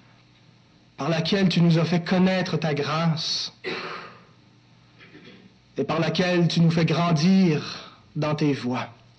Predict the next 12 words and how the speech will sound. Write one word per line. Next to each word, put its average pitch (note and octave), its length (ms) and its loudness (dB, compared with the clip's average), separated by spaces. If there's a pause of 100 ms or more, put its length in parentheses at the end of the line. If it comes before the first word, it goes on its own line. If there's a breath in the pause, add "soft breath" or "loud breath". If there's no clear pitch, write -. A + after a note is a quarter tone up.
(640)
Seigneur, D#3+ 380 0
ce E3+ 100 -2
matin, F3 520 0 (1080)
le C#3+ 160 -2
temps D#3+ 140 -4
est E3 120 0
venu D3+ 300 4
pour D3+ 200 0
nous D#3+ 100 4
d'écouter D#3 460 0
ta D#3 100 -4
parole D3 560 -2